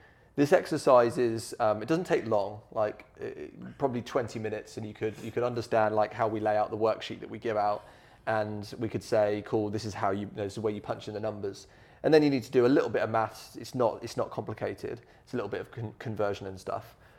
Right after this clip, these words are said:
But once you've got those pictures, it's like, "Cool, that just, that just almost is like the, the striking of the match." Like, it just, the em-, the embers getting hot in the fire. And then it's like, "Cool, now I need to get to action."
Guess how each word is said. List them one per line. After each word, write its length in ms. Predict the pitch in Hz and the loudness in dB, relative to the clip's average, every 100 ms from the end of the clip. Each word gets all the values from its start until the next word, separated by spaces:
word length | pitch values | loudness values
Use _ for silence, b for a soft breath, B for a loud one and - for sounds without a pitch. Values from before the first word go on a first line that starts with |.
| b | b
But 60 | 135 | 8
once 220 | 180 180 | 8 8
you've 80 | 151 | 4
got 160 | - | 6
those 120 | 123 113 | 6 2
pictures, 440 | - - - 104 | 0 -2 -6 -8
it's 140 | 107 | 0
like, 260 | 110 104 - | 2 2 2
"Cool, 160 | - 117 | 0 6
that 180 | 139 | 6
just, 240 | - 117 - | 6 -8 -2
that 180 | 135 151 | -2 -2
just 140 | 151 | 2
almost 320 | 185 175 170 | 4 4 0
is 120 | 147 139 | 0 6
like 200 | 127 - | 6 6
the, 140 | 117 B B - | 2 B B -6
the 80 | |
striking 440 | 120 - 123 123 127 | 0 4 4 4 -2
of 80 | 113 | -2
the 80 | |
match." 460 | 110 135 - - - - | 2 0 0 -10 -14 -4
Like, 320 | 117 110 - | 0 0 -2
it 160 | 123 123 | -8 -4
just, 340 | 143 - - | -6 -6 -4
the 160 | 127 - | -2 2
em-, 180 | 135 151 | 0 2
the 160 | 139 135 | 0 2
embers 320 | 131 123 117 | 2 0 2
getting 200 | 110 110 | 0 0
hot 260 | 110 123 | 2 2
in 80 | 120 | 2
the 60 | 113 | -2
fire. 400 | - 107 113 139 B B B - | -2 0 0 -2 B B B -2
And 140 | 131 | 4
then 200 | 151 160 | 6 6
it's 160 | 151 143 | 2 6
like, 240 | 127 123 | 6 6
"Cool, 340 | - 185 131 107 | 6 8 8 4
now 240 | 127 139 | 4 4
I 40 | |
need 160 | 135 117 | 2 -2
to 60 | 107 | -6
get 160 | 113 | -8
to 120 | - - | -6 -6
action." 480 | - - 95 104 | -6 -8 -12 -12